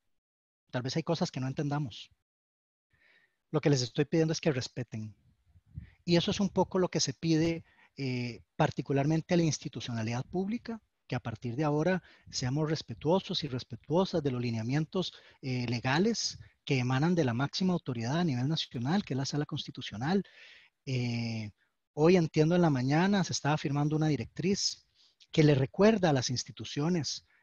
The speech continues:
eh, las obligaciones que tienen de adaptar a nivel interno todo lo que tenga que ver con, con esta materia. Este es un tema en el que venimos trabajando desde hace mucho, precisamente porque esta es una población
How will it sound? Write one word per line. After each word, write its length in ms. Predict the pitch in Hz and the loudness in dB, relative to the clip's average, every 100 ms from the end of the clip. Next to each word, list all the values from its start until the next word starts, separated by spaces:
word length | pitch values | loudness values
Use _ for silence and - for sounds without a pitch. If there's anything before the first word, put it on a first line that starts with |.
| _ | _
eh, 200 | 127 123 | -8 -6
las 200 | 139 131 | -2 -2
obligaciones 580 | 135 127 117 113 135 160 | 0 -2 -2 -2 -2 -2
que 100 | - | -2
tienen 340 | - 151 175 151 | -2 0 2 2
de 200 | 143 - _ _ - | 0 -2 _ _ 0
adaptar 720 | 175 196 196 - 170 151 131 _ _ - | 2 4 0 0 2 4 0 _ _ -6
a 80 | 139 | -2
nivel 260 | 127 135 | 0 0
interno 540 | 156 - 147 143 151 - _ - _ | 0 0 0 0 -2 -6 _ -20 _
todo 220 | - 151 | 4 6
lo 100 | 165 | 6
que 100 | - | 2
tenga 300 | 143 135 135 | 0 -2 -2
que 160 | 143 131 | -2 -2
ver 200 | 123 135 | -4 -4
con, 280 | - 131 113 | -4 -6 -6
con 280 | - 117 117 | -8 -6 -4
esta 400 | 117 - 135 - | -4 -4 -4 -4
materia. 560 | 131 - 113 110 101 - - - - - - - _ _ _ _ | -6 -6 -6 -8 -10 -14 -20 -18 -16 -16 -16 -20 _ _ _ _
Este 220 | 156 - | 0 2
es 60 | 202 | 0
un 100 | 208 | 2
tema 240 | 196 196 | 4 6
en 40 | 208 | 4
el 60 | |
que 120 | - 139 | 2 0
venimos 340 | 131 170 180 | 2 0 0
trabajando 580 | 175 139 123 147 160 185 | -2 0 0 0 0 0
desde 260 | 139 123 | -2 -2
hace 200 | 143 - | -2 0
mucho, 480 | 170 151 - - 117 - _ _ _ _ | 0 0 -2 -8 -10 -14 _ _ _ _
precisamente 800 | 151 151 185 185 202 196 170 196 | 4 4 4 4 6 4 4 0
porque 260 | - - 160 | -2 -2 0
esta 200 | - 185 | 2 0
es 120 | 175 | 2
una 140 | 190 | 0
población 720 | - 170 165 - 160 143 143 | 0 2 2 0 0 0 -2